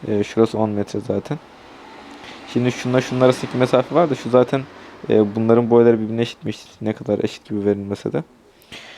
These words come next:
Ee, şöyle gözüktü yani.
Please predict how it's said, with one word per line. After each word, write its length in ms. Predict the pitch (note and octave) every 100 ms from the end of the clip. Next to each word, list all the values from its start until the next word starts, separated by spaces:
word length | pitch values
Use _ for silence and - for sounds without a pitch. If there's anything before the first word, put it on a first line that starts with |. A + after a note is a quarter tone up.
| - _ _ -
Ee, 420 | - G#2 G2+ G2+ G2 - _ _ -
şöyle 320 | - B2 A#2
gözüktü 380 | G#2 G2 - G#2+
yani. 240 | G2 G#2+